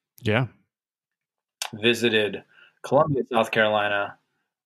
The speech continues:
Speaker 2: uh, to play our beloved Gamecocks. Before we talk about this game, this was a reschedule of the Marshall game that had to get canceled because
Speaker 1: Yeah.
Speaker 2: of the hurricane. And,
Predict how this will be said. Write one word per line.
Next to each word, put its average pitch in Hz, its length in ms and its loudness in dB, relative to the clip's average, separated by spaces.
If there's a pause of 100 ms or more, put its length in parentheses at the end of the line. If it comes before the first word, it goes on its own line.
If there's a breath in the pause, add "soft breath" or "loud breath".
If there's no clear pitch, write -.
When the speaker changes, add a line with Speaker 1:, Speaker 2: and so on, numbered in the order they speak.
(120)
Speaker 2:
uh, 98 440 2
to - 160 -16
play 110 320 2
our 104 120 2
beloved 104 380 -2
Gamecocks. 101 580 -4 (380 loud breath)
Before 170 240 4
we 254 100 0
talk 208 180 4
about 156 200 4
this 117 140 -2
game, 110 440 -2 (360 soft breath)
this 180 280 0
was 202 120 0
a 143 60 4
reschedule 135 840 2
of 104 60 -6
the 98 80 -10
Marshall 110 380 0
game 123 440 -2
that 110 120 -2
had 117 160 2
to 117 40 -8
get 104 200 -8
canceled 110 380 -2
because 107 260 2
Speaker 1:
Yeah. 95 60 -8
Speaker 2:
of 90 40 -16
the 92 100 -6
hurricane. 117 560 -6 (680 soft breath)
And, 113 540 0